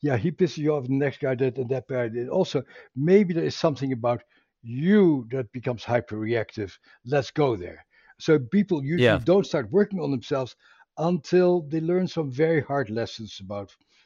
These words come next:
Speaker 1: how their behavior is really interfering with having a life. Yeah, yeah.
Speaker 2: Yeah, and some people, though, still, uh, unfortunately, uh, and you said we are complex creatures, get stuck in that place of, of blame. And perhaps they're getting triggered all the time,
Speaker 1: Yeah.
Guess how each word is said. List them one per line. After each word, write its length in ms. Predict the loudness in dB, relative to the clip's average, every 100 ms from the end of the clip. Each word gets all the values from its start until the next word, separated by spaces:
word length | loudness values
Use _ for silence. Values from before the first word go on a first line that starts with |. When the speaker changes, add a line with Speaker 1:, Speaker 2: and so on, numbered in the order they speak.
| _
Speaker 1:
how 160 | -10
their 140 | -8 -6
behavior 520 | -4 -4 -4 -4 -12
is 140 | -12
really 300 | -10 -10 -10 -14 _ _ _
interfering 420 | -14 -12 -6 -6 -6
with 140 | -10
having 260 | -12 -12 -12
a 60 |
life. 260 | -12 -12 -16 -20
Yeah, 100 | -20 _ _ _
yeah. 60 | -20 -20 _ _ _ _ _
Speaker 2:
Yeah, 320 | -4 -2 -2 -4
and 160 | -2 0
some 200 | 0 0
people, 240 | -2 0
though, 160 | 2 0
still, 440 | -2 0 0 -2 -6
uh, 120 | -8 -2
unfortunately, 840 | -4 -2 -4 -4 -2 0 0 -2 -8
uh, 240 | -8 -8 -12 -18 -10
and 120 | -4
you 60 | -2
said 240 | 0 -2
we 140 | 0 2
are 240 | 4 2
complex 420 | 0 -4 -2 -4
creatures, 360 | -2 -2 -2 -2
get 200 | -2 -2
stuck 320 | 0 0 0
in 120 | 0
that 160 | 0 0
place 320 | 0 0 -2
of, 180 | -6 -4
of 280 | -6 -6 -2
blame. 360 | 2 2 0 -8 _ _ _ -6
And 140 | -2
perhaps 300 | 2 2 2
they're 100 | -2
getting 240 | 2 0 0
triggered 360 | -2 0 0
all 120 | 0
the 80 | -2
time, 360 | 0 2 0 -2 -4
Speaker 1:
Yeah. 140 | -4